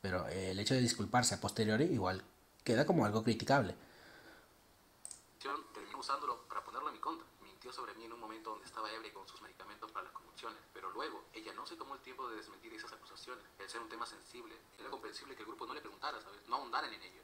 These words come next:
Speaker 2: Lo hizo por atención y para sentirse más a-
Speaker 1: Por cierto, mentira no solamente es, este,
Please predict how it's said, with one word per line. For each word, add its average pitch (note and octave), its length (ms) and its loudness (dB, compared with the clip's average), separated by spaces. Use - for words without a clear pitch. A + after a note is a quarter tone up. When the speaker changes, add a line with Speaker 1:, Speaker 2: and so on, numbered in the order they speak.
Speaker 2:
Lo G2 120 -6
hizo A#2 180 -2
por G2+ 120 -4
atención - 420 -10
y A2+ 40 -10
para G2+ 140 -12
sentirse - 300 -8
más - 160 -6
a- - 40 -8
Speaker 1:
Por B2 120 8
cierto, D#3 280 12
mentira A#2 320 12
no F#3+ 100 12
solamente D#3+ 640 12
es, C#3 160 12
este, F2 640 4